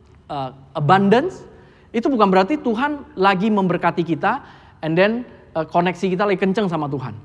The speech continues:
And then ketika kita lagi hit rock bottom, itu berarti kita ditinggalkan Tuhan. No,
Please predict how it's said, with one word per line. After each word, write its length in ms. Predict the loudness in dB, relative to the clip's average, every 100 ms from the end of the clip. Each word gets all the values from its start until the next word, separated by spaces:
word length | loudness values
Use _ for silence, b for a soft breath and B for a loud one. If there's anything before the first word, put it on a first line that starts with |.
| B B -2
And 100 | 0
then 80 |
ketika 300 | 0 0 0
kita 160 | 2 4
lagi 220 | 4 4
hit 240 | 2 0 2
rock 180 | 2 6
bottom, 480 | 4 6 0 0 -6 -16 -16
itu 160 | -10 -2
berarti 240 | -2 -2
kita 160 | -4 -4
ditinggalkan 600 | -4 -2 -2 -2 -2 -6
Tuhan. 320 | -6 -8 -8 -4
No, 500 | 0 0 -2 -8